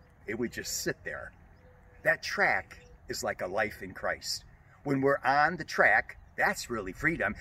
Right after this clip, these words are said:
I mean, you could look at that train and say, "You're not free. You can't go in the water. You can't go on the land." Well,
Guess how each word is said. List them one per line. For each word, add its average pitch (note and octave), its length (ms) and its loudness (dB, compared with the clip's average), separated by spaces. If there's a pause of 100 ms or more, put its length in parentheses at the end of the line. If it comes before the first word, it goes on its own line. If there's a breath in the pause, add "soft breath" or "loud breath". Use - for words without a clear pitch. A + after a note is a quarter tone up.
I D3 40 0
mean, C#3 140 2
you F#3 120 2
could D3+ 120 2
look E3 140 2
at D#3 80 -6
that A#2+ 180 0
train D3 240 2
and A2+ 100 -6
say, G#2+ 120 -4
"You're A#2+ 220 6
not A2 240 4
free. A2 380 -4 (540)
You D3 120 -2
can't G#2 280 -6
go G2 180 -4
in E2+ 60 -8
the E2 60 -8
water. F#2+ 380 0
You A2 140 -10
can't F#2+ 260 -6
go G2 140 -4
on F2+ 120 -4
the F2 80 -8
land." A#2 380 0 (880)
Well, F#3 240 -2